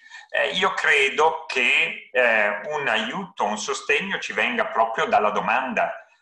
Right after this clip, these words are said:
perché la domanda turistica stava già cambiando,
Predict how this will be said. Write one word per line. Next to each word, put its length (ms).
perché 260
la 120
domanda 560
turistica 680
stava 360
già 240
cambiando, 880